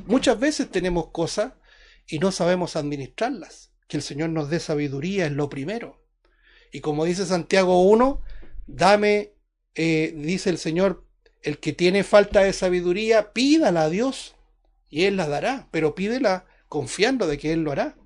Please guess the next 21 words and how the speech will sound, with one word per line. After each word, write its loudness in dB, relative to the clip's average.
es 0
decir, -2
reconociendo -2
su -4
señorío. -2
Entonces 6
aquí 2
el 2
Pablo 8
a 6
los 2
Corintios 2
está 4
hablando 8
de 6
doctrina, 0
está -2
hablando 4
de 2
poner 0
la, 4